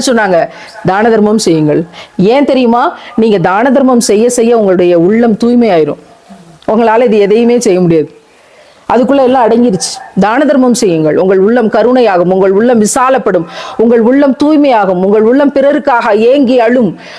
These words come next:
உங்கள் உள்ளம் சுஜூதிலே மற்றவர்களுக்காக அழுகிற அந்த வல்லமை, அந்த பாக்கியம்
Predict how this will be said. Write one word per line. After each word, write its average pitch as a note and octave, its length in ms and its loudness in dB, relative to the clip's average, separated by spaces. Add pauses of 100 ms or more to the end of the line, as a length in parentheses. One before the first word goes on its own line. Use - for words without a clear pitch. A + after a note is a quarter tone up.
உங்கள் A#3 240 0
உள்ளம் C4+ 400 2
சுஜூதிலே C4+ 580 2
மற்றவர்களுக்காக D#4 1080 -2
அழுகிற C4+ 340 0
அந்த A#3 280 0
வல்லமை, C#4 600 0
அந்த A#3 200 0
பாக்கியம் B3+ 680 0